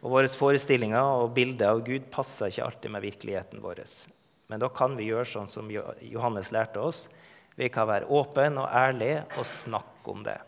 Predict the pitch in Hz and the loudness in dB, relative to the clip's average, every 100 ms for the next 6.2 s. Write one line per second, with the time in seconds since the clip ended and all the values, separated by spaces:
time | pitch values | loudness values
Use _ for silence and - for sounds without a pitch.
0 | _ _ _ _ _ - - - 139 143 | _ _ _ _ _ -20 -20 -2 -2 0
1 | 170 151 127 - - - 131 131 123 117 | -2 -2 -4 -10 -20 0 2 2 0 -2
2 | - - _ _ _ _ _ _ - - | -6 -12 _ _ _ _ _ _ -8 -6
3 | 147 170 - - _ _ _ _ _ _ | -4 -6 -10 -20 _ _ _ _ _ _
4 | _ - 135 139 139 135 - 123 127 120 | _ -6 -2 0 0 -2 -4 0 2 0
5 | 123 104 123 - 120 110 95 - 104 107 | -4 -6 -6 -6 -8 -8 -10 -10 -8 -4
6 | 104 | -4